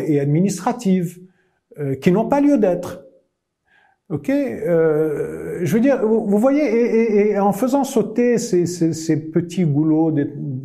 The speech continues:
d'étan-, d'étranglement, ces, ces petites incohérences administratives, euh, je pense qu'on pourrait, là aussi, euh,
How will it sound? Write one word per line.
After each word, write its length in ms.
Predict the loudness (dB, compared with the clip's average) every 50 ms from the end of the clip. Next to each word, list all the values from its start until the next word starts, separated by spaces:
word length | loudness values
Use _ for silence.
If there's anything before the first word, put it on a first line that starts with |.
| -10 -12 -14 -16 -20 -20 -18 _ -4
d'étan-, 400 | -4 -2 -2 0 0 0 0 0
d'étranglement, 880 | 0 0 0 0 0 0 2 2 4 2 2 2 2 2 2 0 -2 -2
ces, 340 | -4 -2 -2 0 -2 -2 -4 -8 -14 -20 -20 -20 _ -20 -20 -18 -18 -18 -20 -20 -18 -18 -18 -16 -16
ces 260 | -12 -10 -10 -10 -8
petites 500 | -6 -8 -6 -6 -6 -8 -10 -10 -8 -4 -2 0 0
incohérences 680 | 0 0 0 0 0 2 2 2 0 0 -2 -2 -2 -2
administratives, 920 | -2 0 2 2 2 0 -2 -4 -4 -4 -4 -2 0 0 0 0 0 -4 -8 -14 -18 -20 -20 -20 -20 -20 _ _ -14
euh, 720 | -12 -8 -8 -8 -6 -8 -8 -10 -10 -10 -12 -12 -10 -10 -8
je 180 | -4 -2 0 0
pense 380 | 0 0 -2 0 0 -2 -2
qu'on 160 | -2 -2 -4
pourrait, 800 | -4 -2 -2 -2 -2 0 2 2 2 2 2 2 0 -2 -2 -2 -2
là 220 | -2 0 0 0
aussi, 720 | 0 0 -2 -2 -4 -4 -2 -2 -2 -2 -4 -8 -16 -18 -16 -16
euh, 160 | -14 -14 -14